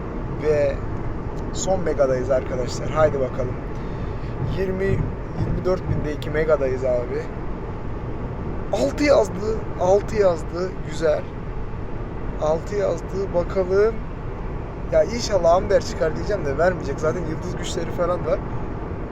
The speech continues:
E, tamam. Güzel. E, Frank'in aksesuarını verdi.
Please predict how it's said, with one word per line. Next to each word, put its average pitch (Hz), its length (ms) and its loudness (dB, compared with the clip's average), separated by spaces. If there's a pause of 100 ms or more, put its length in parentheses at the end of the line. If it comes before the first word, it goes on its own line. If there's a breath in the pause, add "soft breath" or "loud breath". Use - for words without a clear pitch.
(340)
E, - 120 -4
tamam. 165 280 2 (540)
Güzel. 151 260 0 (340)
E, 139 340 2
Frank'in 165 420 -4
aksesuarını 165 680 -2
verdi. 131 340 0